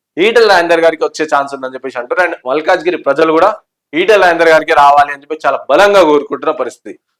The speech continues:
So చూడాలి, మరికొన్ని రోజులే ఉంది. So ఒకసారి కంప్లీట్ అవుద్దాం. రెండు వేల ఇరవై నాలుగు ఎన్నికల్లో మ-, మొత్తం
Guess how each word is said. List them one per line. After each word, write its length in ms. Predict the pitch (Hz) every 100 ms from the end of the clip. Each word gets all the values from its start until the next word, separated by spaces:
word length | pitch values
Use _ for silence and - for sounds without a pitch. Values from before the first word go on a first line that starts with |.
| -
So 40 | 175
చూడాలి, 300 | 214 233 226 196
మరికొన్ని 320 | 196 202 202 185
రోజులే 220 | 185 190 180
ఉంది. 120 | 185 196
So 60 | 180 175 - 165
ఒకసారి 260 | 185 180 143
కంప్లీట్ 280 | 165 196 202 170
అవుద్దాం. 220 | 156 180 - _ _ _ _ _ _ 135
రెండు 160 | 190 240
వేల 120 | 233 214
ఇరవై 160 | 214 214
నాలుగు 220 | 202 185
ఎన్నికల్లో 380 | 190 185 185 208 165
మ-, 160 | 165 165
మొత్తం 260 | 156 -